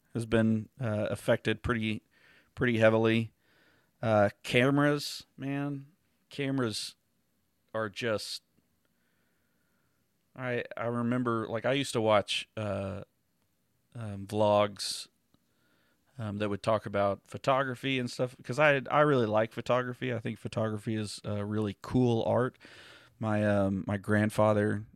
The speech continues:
had kind of a photography knack, which I didn't know about until after he was dead, um, which was very sad. But I got to see some of his old pictures, and, um,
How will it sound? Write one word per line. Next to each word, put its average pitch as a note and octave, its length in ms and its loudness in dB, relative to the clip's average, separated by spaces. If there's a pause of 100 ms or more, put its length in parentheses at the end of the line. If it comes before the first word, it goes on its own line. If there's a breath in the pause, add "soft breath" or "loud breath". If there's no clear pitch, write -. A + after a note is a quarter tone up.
(300)
had A2+ 260 -8
kind G#2+ 220 -2
of G#2 80 -2
a G#2 100 2
photography A2 920 -2 (600)
knack, G#2 440 0 (180)
which - 220 -4
I G#2 80 4
didn't G#2 240 0
know G2+ 140 4
about A2+ 300 0
until A2 280 -4
after G#2 260 -4
he G#2 120 -6
was G2 140 -10
dead, A2 340 -8 (200)
um, G#2 320 -10
which G2+ 220 -12
was - 300 -16 (160)
very A2+ 240 4
sad. G2+ 380 -4 (440 loud breath)
But A#2+ 100 2
I A2 40 6
got A2 160 6
to G2+ 60 0
see B2 220 4
some A#2 220 4
of G2+ 140 4
his G2 160 0
old G2 260 4
pictures, - 640 -2
and, G2 480 -4 (300)
um, F#2+ 440 -8